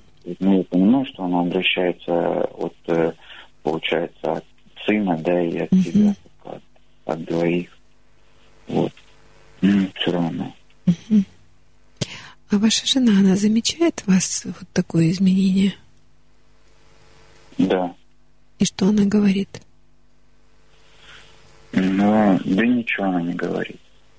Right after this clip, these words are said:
Speaker 1: Она молчит и всё. Вот. Ну, я вот, э, месяц назад уже пошёл на шантаж, говорю, «Может, нам, ну, это самое, э, разъехаться, я там поживу отдельно». Вот.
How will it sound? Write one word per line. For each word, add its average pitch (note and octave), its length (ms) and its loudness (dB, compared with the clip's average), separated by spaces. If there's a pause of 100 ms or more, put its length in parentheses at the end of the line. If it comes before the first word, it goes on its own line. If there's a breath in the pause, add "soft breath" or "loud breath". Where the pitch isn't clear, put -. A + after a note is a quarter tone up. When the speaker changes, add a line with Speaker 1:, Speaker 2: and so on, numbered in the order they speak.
(160)
Speaker 1:
Она G#2 220 2
молчит G2 520 -4
и E2+ 60 -10
всё. - 280 -14 (1900)
Вот. E2+ 320 0 (100)
Ну, G#2 320 2
я F2+ 240 0
вот, F2+ 160 -6 (120)
э, E2+ 300 -4
месяц F#2+ 460 0
назад F#2 400 -2
уже D#2+ 180 -6
пошёл F2 520 -6 (600 loud breath)
на F#2 140 -2
шантаж, F2+ 480 -4
говорю, F2 380 -4
«Может, E2+ 320 -4
нам, F2+ 340 -2
ну, F2 180 0
это - 240 -6 (120)
самое, E2+ 360 0 (540 loud breath)
э, F2 200 -2
разъехаться, F#2 800 -6
я E2 60 -6
там D#2+ 220 -14
поживу E2+ 480 -2
отдельно». E2+ 580 -4 (1300)
Вот. E2 320 -2